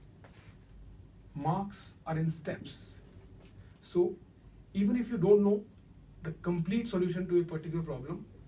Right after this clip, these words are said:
write up to the known steps, because ultimately you'll definitely get some marks for those steps,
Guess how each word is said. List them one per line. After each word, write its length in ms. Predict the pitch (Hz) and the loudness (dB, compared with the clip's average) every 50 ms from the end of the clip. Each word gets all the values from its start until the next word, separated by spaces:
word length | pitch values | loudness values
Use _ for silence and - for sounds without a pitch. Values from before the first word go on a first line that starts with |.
| - - - - - - - - - - - - - | -20 -20 -20 -20 -20 -20 -20 -20 -20 -20 -18 -8 -2
write 320 | 147 151 - - 247 - - - - | 2 4 4 4 4 0 -4 -8 -8
up 240 | 165 165 - - - | -6 -6 -6 -4 -2
to 100 | 208 196 | 0 2
the 180 | 202 208 202 - - - - - - - | 2 2 2 -2 -6 -16 -20 -20 -4 4
known 400 | 165 156 160 170 185 185 190 185 | 8 10 10 10 10 8 6 2
steps, 520 | 160 - - - 107 - - - - - - - - - - - - | 0 -2 -4 -8 -8 -8 -12 -16 -16 -18 -18 -20 -20 -20 -20 -18 -16
because 420 | 135 - 170 170 175 170 - - - - - | -10 -4 -2 -2 -2 -2 -4 -10 -14 -10 -6
ultimately 580 | 156 156 160 175 175 175 175 175 196 214 226 - - - - - - | -2 0 2 2 2 2 0 0 -4 -4 -6 -8 -12 -18 -20 -8 -4
you'll 200 | 160 151 156 - | -2 -2 0 0
definitely 440 | - 175 170 190 208 202 190 196 165 | 2 2 4 4 4 4 2 2 0
get 220 | 165 170 165 - | 0 0 -2 -4
some 320 | - - - 180 196 202 | -6 -6 -4 0 0 2
marks 340 | - - - - 147 - - - - - - | 0 0 -2 -6 -8 -12 -16 -20 -20 -20 -8
for 200 | - 151 151 151 151 | -6 -4 -4 -4 -4
those 240 | 135 151 151 - - | -4 -4 -4 -6 -6
steps, 380 | - 113 - - - - - | -8 -12 -14 -14 -16 -18 -20